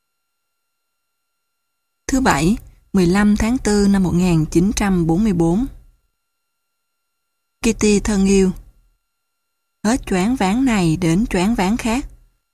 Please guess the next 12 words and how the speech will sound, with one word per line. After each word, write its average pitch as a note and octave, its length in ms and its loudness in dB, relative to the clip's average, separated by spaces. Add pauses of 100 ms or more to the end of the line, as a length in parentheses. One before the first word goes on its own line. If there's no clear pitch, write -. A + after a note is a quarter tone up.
(220)
Liệu E3 300 2
có B3 140 -2
bao A#3 180 0
giờ F#3+ 380 0
có A3 100 -2
một B3+ 240 0
kết C4+ 180 -2
thúc D4+ 180 0
hay A3+ 160 -2
không? A3 300 -2 (1700)
Bây G3+ 180 0
giờ F#3 340 0